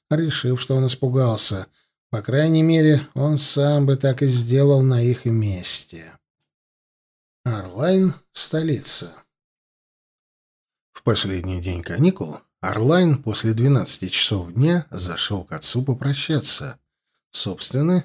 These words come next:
и впервые увидеться за последние два месяца.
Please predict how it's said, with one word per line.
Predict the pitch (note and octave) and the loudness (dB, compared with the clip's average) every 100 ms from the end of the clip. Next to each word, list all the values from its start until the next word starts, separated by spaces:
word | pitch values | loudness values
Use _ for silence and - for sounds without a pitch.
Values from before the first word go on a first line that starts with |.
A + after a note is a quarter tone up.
| - | -4
и | |
впервые | - - - D#3+ G#2+ D3 | -20 -14 -14 -10 -2 0
увидеться | F3+ A2 A2 A2 - G2 | 2 2 0 -2 -4 -6
за | F#2 | -6
последние | - F2+ A2 D3+ D#3 C#3+ | -6 -6 0 2 4 2
два | G#2 G#2+ | 2 0
месяца. | A2 G#2 F#2+ - - - C2+ | 0 0 -2 -6 -6 -6 -8